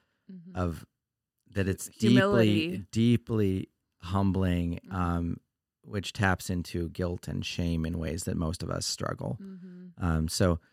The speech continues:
Speaker 2: so in some ways, like, this is, this story is a really powerful reminder that, that those emotions live on both sides of the spectrum.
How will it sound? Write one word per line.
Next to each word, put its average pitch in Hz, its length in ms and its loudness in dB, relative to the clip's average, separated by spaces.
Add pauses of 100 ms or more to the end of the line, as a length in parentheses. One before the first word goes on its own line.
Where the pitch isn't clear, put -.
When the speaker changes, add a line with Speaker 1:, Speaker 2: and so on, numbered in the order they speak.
(300)
Speaker 2:
so - 180 2
in 123 80 6
some 143 220 4
ways, 123 220 6
like, 104 220 4
this 113 200 2
is, - 360 -2 (140)
this 113 120 -2
story 113 320 4
is 95 100 2
a 98 60 0
really 98 240 4
powerful 90 840 0 (1080)
reminder 95 880 4
that, - 280 -6 (240)
that 95 380 -6
those 104 280 4
emotions 92 800 0
live 92 200 0
on 87 140 0
both 82 220 -2
sides 80 300 -4
of 82 80 -8
the - 60 -10
spectrum. - 640 -8